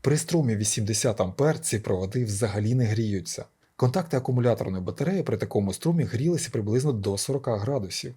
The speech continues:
Автомат захисту по постійному струмі нагрівся також приблизно біля сорока чотирьох градусів. Для цієї моделі я використав автомат на сто двадцять п'ять ампер. І в першу чергу цей автомат ставиться для того, щоб було безпечно під'єднати акумуляторну батарею до інвертора.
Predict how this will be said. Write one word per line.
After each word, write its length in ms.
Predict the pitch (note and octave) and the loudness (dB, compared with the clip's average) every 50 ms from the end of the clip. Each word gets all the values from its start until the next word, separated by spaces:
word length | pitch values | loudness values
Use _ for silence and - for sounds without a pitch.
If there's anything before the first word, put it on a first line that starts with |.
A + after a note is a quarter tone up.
| _ _ _ _ | _ _ _ _
Автомат 420 | - A#2 A2 - A#2 A2 G#2 F#2+ F2+ | -2 -2 0 0 0 0 0 0 0
захисту 420 | F#2 G2+ G2+ - - G#2 - - G#2 | 0 0 0 0 -2 -6 -6 -8 -6
по 140 | - G#2+ | -6 -4
постійному 460 | G#2 - - - - C#3 C3 C#3 C#3 C3 | -4 -4 -4 -4 -4 -4 -2 -2 -4 -4
струмі 320 | - - G3 G3 D#3+ - B2+ | -4 -2 -2 0 0 0 2
нагрівся 560 | B2 B2 B2+ A#2 A#2+ D3 D3 B2+ - C3 - | 2 4 4 4 2 2 0 0 0 -2 -2
також 400 | G#2+ - A2 - - E3+ F3 - | -2 -4 -8 -6 -4 -4 -4 -2
приблизно 460 | - - A2 G2 G2 G2+ G#2+ - D#3 | -2 -2 -2 0 -2 -2 -2 0 0
біля 240 | A#2+ G#2 G2 A2 A#2 | 0 0 0 0 0
сорока 320 | - - B2+ A#2 - G#2 | 0 0 0 0 0 -2
чотирьох 400 | F#2+ - - - C3+ C3+ B2 G#2 | -4 -4 -4 -2 0 0 0 2
градусів. 540 | C3+ D#3 C#3+ G#2 F2+ - - - C#3+ B2+ - _ _ _ - | 2 4 4 2 2 -2 -6 -8 -8 -10 -14 _ _ _ -4
Для 200 | A2+ A2 A2+ G2 | 0 2 2 2
цієї 260 | - - G#2+ G2 F#2+ | 2 0 0 0 0
моделі 340 | F#2+ F#2+ G#2+ E3 G3 F#3+ B2+ | 0 0 2 2 2 4 2
я 120 | G#2 G#2+ | 4 4
використав 480 | A#2 B2+ B2 - G#2+ G2 - - G2+ G2+ | 4 2 2 0 -2 -4 -2 -2 -2 0
автомат 480 | G2 G2 - - B2 E3+ A3+ A3+ - | 0 -2 -2 0 0 2 2 0 0
на 120 | C3 D3 E3+ | 0 0 0
сто 160 | E3 - A2+ | 0 -2 -2
двадцять 380 | G2 G#2 B2 C3 - B2+ G#2+ - | -2 0 -2 0 -2 -2 -4 -2
п'ять 200 | B2 A2+ - C#3 | -2 -2 0 -2
ампер. 340 | C#3+ - C#3 G2+ - - - _ - | 0 2 2 0 0 0 -8 _ 0
І 80 | C#3 B2 | 0 0
в 100 | A2 - | 4 6
першу 260 | C#3 A#2+ - - - | 4 4 4 4 0
чергу 320 | - - F3 G3 E3+ B2+ | 0 2 2 2 2 0
цей 180 | G#2+ - A#2 G2+ | 0 0 2 0
автомат 340 | G2+ - A#2 G#2+ G2+ F#2+ - | 2 2 0 0 0 0 -2
ставиться 400 | - - G2+ F#2 F#2+ F#2 - A2 | -2 -2 -2 -2 -2 -2 -2 -2
для 120 | A2+ C3 | 0 0
того, 240 | C3 A#3 A#3 A3 F3+ | 0 2 2 2 2
щоб 220 | - - C3 A2+ | 2 2 0 0
було 200 | G#2+ A#2+ C#3 D3+ | 0 0 0 0
безпечно 680 | A#2 G#2 G2 D3 C#3+ - - - D3 D#3 - - E3+ E3 | 0 0 0 0 0 0 0 2 2 2 2 0 -2 -2
під'єднати 540 | E3 D3+ A#2+ A2 A#2 G#2+ A2 A#2+ C#3 - E3+ | -2 0 0 0 0 2 2 2 2 2 2
акумуляторну 680 | D3+ C3 - B2 A2+ G#2+ A2 A2+ A2 - C3+ C#3 C#3+ | 0 0 0 0 0 2 2 2 2 2 0 -2 0
батарею 400 | C3 C#3 C3+ - C3 A#2 G#2 G2 | 0 0 2 2 2 2 2 2
до 140 | G2 G#2 A2 | 0 0 2
інвертора. 540 | B2+ D3+ D#3+ F3 C3+ G#2+ - - - F2 | 2 4 4 6 4 4 2 -2 -8 -10